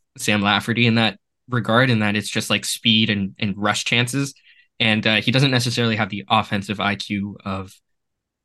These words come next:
elite players or even very good players for that matter. That's why he's a fourth liner. But, uh,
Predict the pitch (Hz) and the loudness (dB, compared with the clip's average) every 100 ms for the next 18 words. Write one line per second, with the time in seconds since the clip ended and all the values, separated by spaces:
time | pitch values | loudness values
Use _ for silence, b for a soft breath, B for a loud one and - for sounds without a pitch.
0 | _ 143 135 117 110 - 110 104 127 113 | _ 0 4 4 2 -2 2 4 2 2
1 | 104 104 98 104 104 98 98 117 - 101 | -2 -2 -2 0 0 0 -2 -6 -4 -6
2 | 101 - 101 104 104 107 120 107 104 101 | -6 -6 -6 -4 0 2 2 0 -4 -4
3 | 98 104 107 107 107 147 - B B B | -8 -6 -6 -4 -2 -2 -4 B B B
4 | - 123 120 127 120 120 | 0 2 2 2 4 2